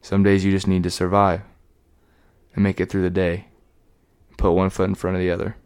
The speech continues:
So as always, um, whatever you're going through, just remember that you are not alone. Um, please reach out, please get help.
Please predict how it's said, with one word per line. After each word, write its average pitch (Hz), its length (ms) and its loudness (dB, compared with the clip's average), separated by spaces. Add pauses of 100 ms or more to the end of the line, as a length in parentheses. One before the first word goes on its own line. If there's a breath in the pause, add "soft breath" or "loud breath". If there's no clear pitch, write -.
(1600 soft breath)
So 110 220 2
as 95 180 4
always, 104 580 4 (840 soft breath)
um, 92 540 -4
whatever 101 280 -2
you're 98 100 0
going 104 220 2
through, 107 140 -2
just 95 200 -6
remember 98 460 2
that 92 280 -4
you 95 160 -2
are 90 140 0
not 92 200 -2
alone. 101 600 -2
Um, 95 520 -4 (920 soft breath)
please 107 240 0
reach 101 180 -4
out, 98 160 0
please 98 200 -6
get 98 160 -6
help. 98 360 -4